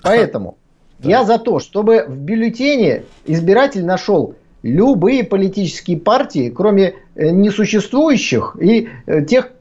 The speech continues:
Speaker 1: к-, кто нарушает российское законодательство.
Speaker 2: Вот.
Speaker 1: Пусть там будут либералы, пусть будут монархисты, пусть там будем мы, социалисты. Пожалуйста. И дальше избиратель решит,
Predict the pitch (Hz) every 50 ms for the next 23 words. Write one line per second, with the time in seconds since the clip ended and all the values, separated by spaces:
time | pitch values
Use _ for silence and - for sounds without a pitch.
0 | _ _ - 196 185 185 180 180 170 - - - 220 240 220 190 190 196 202 196
1 | - - 233 220 185 190 185 185 - 220 202 - - 180 160 175 170 196 175 175
2 | 156 131 107 92 101 92 107 104 - - - - _ _ _ 156 196 220 - -
3 | 247 233 226 254 254 226 226 226 233 254 247 208 240 233 214 196 160 139 120 113
4 | 104 - - 165 196 202 202 220 247 220 247 - - - _ _ _ - 131 175
5 | 214 233 233 233 226 - - 208 175 - - - 123 117 107 - - - - -
6 | _ - 180 196 - 226 214 208 214 240 208 233 226 214 214 247 240 - - 214
7 | - - 214 226 220 202 147 - - - 95 - 135 170 226 254 165 - - -
8 | 110 120 160 202 247 240 - 254 240 220 214 240 269 285 269 233 - 196 175 165
9 | 175 180 - - _ - - - - 170 202 196 - - - 277 330 330 - -